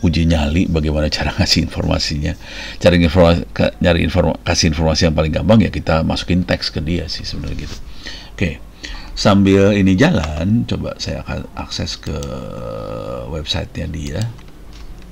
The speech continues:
Eh, satu tiga sembilan tadi ya.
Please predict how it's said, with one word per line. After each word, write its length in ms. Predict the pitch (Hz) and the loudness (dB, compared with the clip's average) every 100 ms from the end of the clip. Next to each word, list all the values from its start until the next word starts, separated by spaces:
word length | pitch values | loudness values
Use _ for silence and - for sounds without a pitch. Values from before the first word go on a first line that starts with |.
| - - - - - - - - - - | -14 -14 -10 -8 -8 -10 -12 -14 -14 -10
Eh, 680 | - 73 73 71 73 71 71 | -6 -4 -4 -4 -4 -4 -6
satu 240 | 71 80 80 76 | -4 -4 -4 -4
tiga 160 | 76 | -4
sembilan 360 | 78 - 80 - | -4 -2 0 2
tadi 180 | 85 82 | 0 -2
ya. 140 | 73 | -4